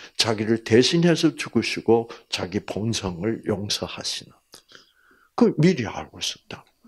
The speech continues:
그게 시편 오십일 편을 보면 다윗은 그 당시에도 예수님이 누구신지를 알았다는 증거예요. 아시겠죠? 자, 음. 그럼 보세요.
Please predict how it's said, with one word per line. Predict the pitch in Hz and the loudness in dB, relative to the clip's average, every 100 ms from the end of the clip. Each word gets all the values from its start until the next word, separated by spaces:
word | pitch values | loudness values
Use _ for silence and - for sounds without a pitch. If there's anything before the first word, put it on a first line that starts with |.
| - | 2
그게 | 151 143 139 | 2 4 2
시편 | - 147 160 143 | 2 0 0 2
오십일 | 123 120 117 117 | 0 0 -2 -4
편을 | 92 113 107 85 | -2 -4 -4 -8
보면 | - - 170 - - - - | -10 -4 -4 -6 -18 -20 -10
다윗은 | - 98 92 - - 147 190 - - - | -8 -6 -4 -6 -6 -6 -6 -14 -20 -4
그 | - | 4
당시에도 | 185 180 - 147 104 95 160 - - _ | 4 4 4 4 4 2 -2 -4 -20 _
예수님이 | 104 110 101 110 101 98 98 113 165 170 - _ _ _ _ _ _ _ _ | 0 2 2 -2 -2 -2 -2 0 0 -2 -14 _ _ _ _ _ _ _ _
누구신지를 | 113 101 101 92 - 90 90 85 107 170 - _ - _ - | -8 -8 -8 -8 -8 -8 -10 -4 -2 -2 -4 _ -20 _ -10
알았다는 | - - - - - - 113 117 107 | -8 -8 -10 -12 -10 -8 -8 -10 -10
증거예요. | - - - - - - - - _ _ _ - | -14 -14 -20 -20 -20 -20 -20 -20 _ _ _ -16
아시겠죠? | - - - - - - - _ - | -16 -14 -18 -20 -16 -16 -16 _ -16
자, | - - - _ - - | -14 -14 -16 _ -20 -12
음. | 92 - _ _ _ _ - _ _ _ - - - - - | -12 -12 _ _ _ _ -20 _ _ _ -12 -10 -14 -16 -2
그럼 | - 123 | 6 6
보세요. | 98 85 - | 6 -4 -8